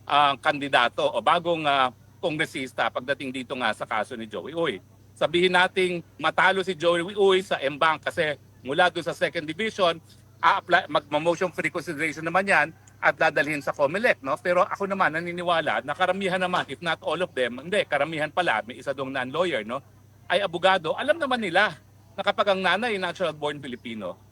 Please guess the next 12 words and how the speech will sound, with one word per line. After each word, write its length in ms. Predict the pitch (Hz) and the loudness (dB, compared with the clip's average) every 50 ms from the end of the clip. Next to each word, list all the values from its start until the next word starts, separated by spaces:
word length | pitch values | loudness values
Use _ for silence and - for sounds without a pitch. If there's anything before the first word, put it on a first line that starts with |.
| _ - | _ -2
natural 320 | 302 339 254 269 254 240 | -2 -2 0 0 -2 -2
born 240 | 196 175 185 175 170 | 0 0 -2 -2 -2
Filipino 400 | 185 170 160 139 - 151 139 143 | -6 -10 -10 -10 -10 -8 -8 -6
pa 160 | - 156 135 | -4 -4 -4
rin 80 | 139 147 | -4 -6
yung 120 | 170 190 | -6 -6
anak. 280 | 220 240 294 285 247 - - - - - - - - - - - - - - - - | -2 2 2 2 2 2 -2 -18 -20 -20 -20 -20 -20 -20 -20 -20 -20 -20 -20 -8 -4
Pero 240 | 220 233 240 247 | -2 0 0 0
if 140 | 226 196 - | 0 -2 -2
for 180 | - 190 180 202 | 0 -2 0 0
any 240 | - 220 240 262 254 214 | -2 -4 -4 -4 -4 -4
reason, 480 | 202 190 170 - 190 139 123 110 107 | -4 -6 -6 -4 -2 -2 -2 -2 -4